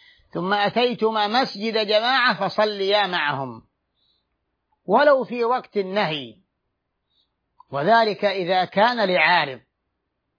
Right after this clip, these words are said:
أما قصد المسجد للإعادة فمكروه".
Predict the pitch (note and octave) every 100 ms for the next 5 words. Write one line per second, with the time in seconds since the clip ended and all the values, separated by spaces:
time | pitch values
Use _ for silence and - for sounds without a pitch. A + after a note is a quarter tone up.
0 | _ _ _ _ _ _ _ - E3 F#3+
1 | G#3+ G#3 B3 D#3+ F#3 A3 G3+ A3+ - F#3+
2 | F#3+ F#3+ G3 G#3 F#3+ D#3+ A3 A#3+ B3 A#3+
3 | G#3 G#3 F#3+ - E3+ F3+ F3 D3+